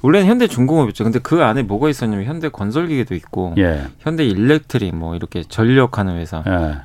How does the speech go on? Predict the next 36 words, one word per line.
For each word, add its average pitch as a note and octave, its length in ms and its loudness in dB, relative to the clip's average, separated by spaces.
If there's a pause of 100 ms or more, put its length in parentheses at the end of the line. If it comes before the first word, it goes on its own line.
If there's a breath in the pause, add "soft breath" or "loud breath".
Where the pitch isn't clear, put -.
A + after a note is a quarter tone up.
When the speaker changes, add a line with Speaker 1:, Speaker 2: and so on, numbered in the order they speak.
Speaker 1:
또 G2 100 -4
현대 C#3+ 280 0
뭐 F#2+ 240 -2
로보틱스인가요? G#2+ 880 -4 (100)
Speaker 2:
예. F2+ 200 6
Speaker 1:
로봇 B2 240 2
관련 G2+ 280 2
회사도 F#2+ 280 -2
있고, E2+ 400 -8
Speaker 2:
예. E2 280 0
Speaker 1:
그러니까 G#2 140 -2 (380 loud breath)
기계랑 E3 1300 2
건설이랑 C3+ 840 0
조선 A#2+ 340 -2
이게 G2+ 120 0
합쳐져 A#3+ 440 0
있었어요. F2 480 -4
근데 A2+ 180 4
Speaker 2:
예. G2+ 60 4
Speaker 1:
이제 F#2 200 2 (640 loud breath)
너무 D#3 320 4
조선 C3+ 300 0
비중이 G#2+ 280 2
크니까 F2+ 640 -4
사실 F2+ 240 2
Speaker 2:
예. D2+ 40 0
Speaker 1:
이제 F#2+ 140 -4
이쪽이 A#2+ 340 -2
존재감이 A#2 480 0
없었는데, F2+ 680 -4
Speaker 2:
예. D#2+ 340 -2
Speaker 1:
이 D3 160 2
회사들 G3 320 0
다 - 140 -12
각각 B2 320 -10
떼냈어요. E3 560 -2